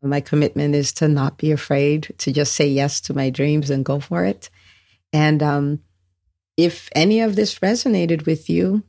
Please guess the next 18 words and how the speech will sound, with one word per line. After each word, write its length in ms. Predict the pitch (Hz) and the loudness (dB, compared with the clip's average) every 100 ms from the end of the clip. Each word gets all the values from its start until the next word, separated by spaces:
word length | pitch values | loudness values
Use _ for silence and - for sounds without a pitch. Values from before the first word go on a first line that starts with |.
| - | -8
I 140 | 143 | -2
invite 460 | 160 175 175 208 240 | 0 0 0 -2 -2
you 160 | 214 196 | -2 -2
to 480 | - 190 180 180 - _ | -2 -2 0 -2 -8 _
take 240 | - 190 254 | -2 0 2
it 80 | |
and 140 | 247 233 | 2 2
run 200 | 240 294 | 2 0
with 240 | 156 - | -2 -4
it. 300 | - - - _ - | -12 -12 -20 _ -4
I, 200 | 156 - | 0 2
I 80 | 165 | 2
think 280 | - 196 | 2 0
this 240 | 185 190 - | 0 0 0
is 140 | 185 | -2
good 180 | 160 175 | 2 2
advice 400 | 160 160 165 175 | 2 0 -2 -2
for 180 | - | -4